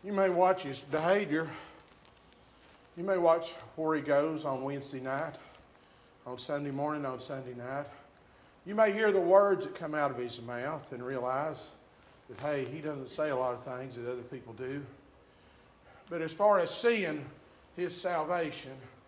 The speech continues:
I can't. That's between him and the Lord. They worked that out themselves a long time ago. Oh,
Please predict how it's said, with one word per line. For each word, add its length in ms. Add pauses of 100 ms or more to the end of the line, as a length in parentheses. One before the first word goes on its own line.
(480)
I 160
can't. 400
That's 160
between 400
him 220
and 120
the 60
Lord. 340
They 100
worked 240
that 140
out 240
themselves 480
a 60
long 180
time 240
ago. 240 (880)
Oh, 600